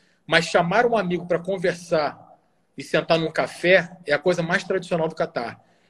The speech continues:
Então, beber um café num rest-, num, num, num café shop é talvez a coisa mais tradicional aqui. É o ato mais praticado, são as fotos mais compartilhadas no Instagram. Você pegar qualquer Qatari, você quase não vai ver foto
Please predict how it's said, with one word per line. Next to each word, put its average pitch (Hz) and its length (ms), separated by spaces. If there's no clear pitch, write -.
Então, 156 260
beber 175 400
um 247 100
café 165 640
num 151 160
rest-, 156 260
num, 143 340
num, 135 280
num 127 200
café 160 340
shop - 520
é 170 120
talvez 185 360
a 202 40
coisa 185 200
mais 208 240
tradicional 180 500
aqui. 139 300
É 151 100
o 165 140
ato 180 180
mais 190 240
praticado, 202 680
são 196 160
as 175 80
fotos 190 260
mais 196 180
compartilhadas 180 560
no 175 60
Instagram. 147 380
Você - 120
pegar 185 220
qualquer 233 240
Qatari, 180 500
você 175 160
quase 240 280
não 240 60
vai 214 140
ver 202 120
foto 170 460